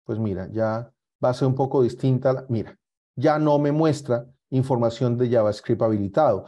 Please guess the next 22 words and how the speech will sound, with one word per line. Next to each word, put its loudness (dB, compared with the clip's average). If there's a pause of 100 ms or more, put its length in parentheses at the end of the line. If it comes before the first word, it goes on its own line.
(140)
y 2
ya 4
no 2
logra 6
entregar 2
toda 4
la 2
información -2
que -2
nos -2
entregaba 0
antes. -2 (200)
Entonces, 0
tú 2
puedes 4
usar 2
el 4
Epic, 0
simplemente -2
que 0 (200)
tendrías 2
que 0